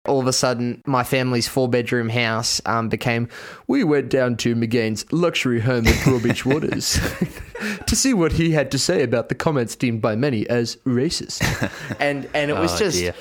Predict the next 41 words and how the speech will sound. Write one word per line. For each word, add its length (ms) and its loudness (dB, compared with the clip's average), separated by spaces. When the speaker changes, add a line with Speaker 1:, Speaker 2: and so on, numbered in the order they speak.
Speaker 1:
you 120 -2
know, 140 0
hysterical 640 0
that 120 0
Speaker 2:
Mm. 40 2
Speaker 1:
everything 500 0
was 160 -2
just 220 -4
fulfilling 520 -2
this 180 -6
narrative. 480 -2
And 140 -4
Speaker 2:
Was 200 -2
it 80 0
ever? 160 2
Speaker 1:
every 180 0
photo 380 0
they 160 0
had 220 0
of 120 -4
me 200 0
on 100 -2
social 420 -2
media 560 -2
was 160 -2
me 340 -2
in 220 -4
a 40 -10
suit 280 -2
and 100 -4
tie 380 0
because, 400 -2
you 60 0
know, 100 0
Speaker 2:
Mm-hmm. 80 2
Speaker 1:
me 500 -2
in 260 -2
board 320 0
shorts 360 -2
and 160 -2
thongs 600 -2